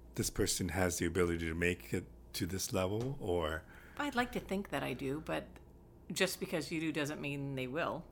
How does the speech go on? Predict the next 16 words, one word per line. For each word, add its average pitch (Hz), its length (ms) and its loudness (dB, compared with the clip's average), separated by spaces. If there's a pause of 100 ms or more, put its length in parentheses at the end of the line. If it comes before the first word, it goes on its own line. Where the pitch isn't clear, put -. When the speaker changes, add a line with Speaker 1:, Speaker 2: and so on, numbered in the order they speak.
Speaker 1:
Right. 95 140 6
Speaker 2:
You 107 40 2
know, 147 100 0
there's 143 160 0
so 175 280 6
many 156 160 2
factors 139 680 2 (880)
other 147 320 8
than 131 540 2 (140)
the, 190 100 0 (320)
if 170 140 4
it 160 60 4
was 170 120 4
just 185 260 4
the 151 120 4
talent, 160 560 2